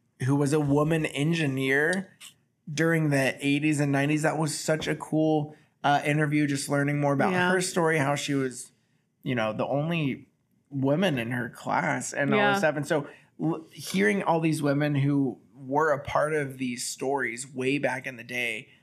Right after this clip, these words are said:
Speaker 1: um, and just bringing them to light is just so exciting. So
Speaker 2: Yeah,
Speaker 1: super
Speaker 2: that's gonna be
Speaker 1: excited
Speaker 2: a
Speaker 1: for
Speaker 2: really,
Speaker 1: Ink and
Speaker 2: really
Speaker 1: Paint.
Speaker 2: good one.
Speaker 1: Um, also, the other one we were talking about, now that we're parents, is Parenting Without Borders. Um, just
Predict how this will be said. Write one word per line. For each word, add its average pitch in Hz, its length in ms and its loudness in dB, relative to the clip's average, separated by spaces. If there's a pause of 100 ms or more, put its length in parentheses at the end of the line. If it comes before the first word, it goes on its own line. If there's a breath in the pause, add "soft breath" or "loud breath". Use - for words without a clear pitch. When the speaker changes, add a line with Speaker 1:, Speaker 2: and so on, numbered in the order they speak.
(180 soft breath)
Speaker 1:
um, 139 260 0
and 143 120 0
just 139 180 -4
bringing 143 220 0
them 127 100 -4
to 123 140 -8
light 117 260 -2
is 123 100 -10
just - 240 -10
so 123 180 0
exciting. 120 440 -2
So 147 220 0
Speaker 2:
Yeah, 185 340 0
Speaker 1:
super 214 460 0
Speaker 2:
that's 190 120 0
gonna 160 120 2
be - 80 0
Speaker 1:
excited - 40 2
Speaker 2:
a - 40 0
Speaker 1:
for - 80 2
Speaker 2:
really, - 140 2
Speaker 1:
Ink 139 100 -2
and 139 160 -2
Speaker 2:
really 135 260 0
Speaker 1:
Paint. 123 60 -10
Speaker 2:
good 113 120 -16
one. 165 300 -16
Speaker 1:
Um, 139 800 0 (500 loud breath)
also, 175 640 2
the 156 160 0
other 147 140 2
one 151 160 0
we 147 80 0
were 147 100 0
talking 139 220 0
about, 139 400 0 (160)
now 151 180 0
that 139 140 2
we're 131 180 0
parents, 123 460 -2
is 120 240 -10 (300)
Parenting 139 340 0
Without 123 340 0
Borders. 143 580 0 (360 soft breath)
Um, 135 580 0 (100)
just 156 300 0